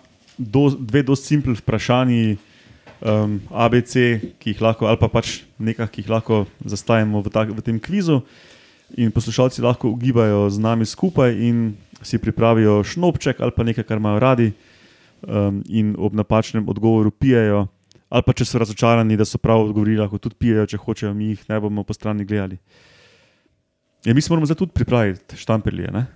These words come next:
No, torej, Lovro je dal, eh, pravo zadevo na mizo in Alenka lahko začne z svojima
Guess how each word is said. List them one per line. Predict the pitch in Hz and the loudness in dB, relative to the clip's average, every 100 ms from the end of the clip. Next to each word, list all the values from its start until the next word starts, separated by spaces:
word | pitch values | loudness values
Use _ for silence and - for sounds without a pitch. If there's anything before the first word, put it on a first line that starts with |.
| _ _ _ - - - | _ _ _ -20 -20 -14
No, | 127 170 | -6 -6
torej, | 165 160 147 | -2 0 2
Lovro | 143 156 | 2 2
je | 127 | 0
dal, | 131 139 | 0 2
eh, | 135 113 110 107 - _ _ - | 0 0 -2 -4 -6 _ _ -4
pravo | 131 151 151 | 0 0 0
zadevo | 127 127 147 127 | 0 0 0 -2
na | |
mizo | 110 151 151 - _ | -2 -2 -2 -4 _
in | - 202 190 | -6 -6 -6
Alenka | - 113 143 151 131 | -2 0 0 -2 -4
lahko | 113 123 110 | -4 -4 0
začne | 107 104 113 | 0 0 0
z | 101 | -2
svojima | - 110 107 104 98 | 0 4 4 4 0